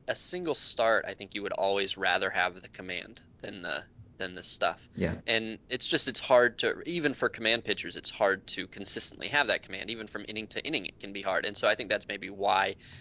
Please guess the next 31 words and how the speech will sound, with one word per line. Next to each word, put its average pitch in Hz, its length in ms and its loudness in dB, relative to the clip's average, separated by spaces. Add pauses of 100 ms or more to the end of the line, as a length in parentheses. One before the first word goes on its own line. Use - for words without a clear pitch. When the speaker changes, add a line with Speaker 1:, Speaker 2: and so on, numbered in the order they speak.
(160)
Speaker 1:
you 104 140 -8
consider 101 360 -2
those 95 200 0
guys 98 200 0
a 95 60 -6
little 95 200 -4
bit, 95 320 -2 (380)
um, 95 480 -2 (840)
a 139 60 -6
little 127 160 4
bit 101 140 2
less 104 240 0
reliable. 104 500 4
But 110 240 -4
within 139 300 -2
a 123 80 -4
start, 98 360 -2
if - 160 -10
you 107 140 -8
can 107 140 -8
have 101 300 -4
the 101 60 -10
command, 95 460 -6
you 98 140 -16
can 104 120 -18
get 98 120 -4
away 95 180 -2
with 98 160 -6
a 95 60 -2
lot. 95 340 0
And, 98 320 -8